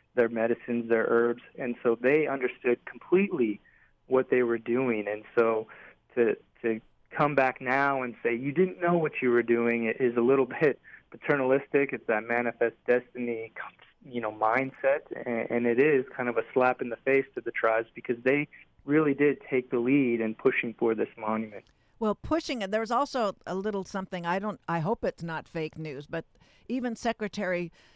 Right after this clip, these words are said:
Speaker 2: of Interior, uh, Zinke's comportment, talking with people that are, were activists, I believe, uh, on the ground there, and, y-, you know, he's, he was, uh, rude to them.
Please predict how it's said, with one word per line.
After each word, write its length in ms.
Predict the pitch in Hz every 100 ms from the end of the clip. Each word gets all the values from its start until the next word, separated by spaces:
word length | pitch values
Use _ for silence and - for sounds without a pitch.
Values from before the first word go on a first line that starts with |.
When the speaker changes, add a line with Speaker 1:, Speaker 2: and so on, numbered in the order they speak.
| _
Speaker 2:
of 120 | 180 185
Interior, 440 | 180 214 185 175 -
uh, 60 | 160
Zinke's 580 | 151 226 220 175 156
comportment, 800 | - 190 - 254 294 190 165 - - _ _ _ _ -
talking 460 | 196 214 226 202
with 260 | 175 180 - _ -
people 300 | 202 202 180
that 200 | 175 -
are, 240 | 160 156 - -
were 220 | 160 160
activists, 480 | 185 240 233 185 160
I 80 | 160
believe, 400 | 160 170 165 147
uh, 180 | 151 -
on 220 | 180 196
the 80 | 185
ground 380 | 170 165 160 160
there, 240 | 156 165
and, 320 | - 165 175 - _
y-, 100 | 165 -
you 120 | 226
know, 240 | 180 208
he's, 180 | 202 - - - _ _ - 196 160 165 _ -
he 80 | 226
was, 240 | 262 247
uh, 240 | 240 240 -
rude 320 | 214 302 440
to 80 | 349
them. 360 | 190 127 131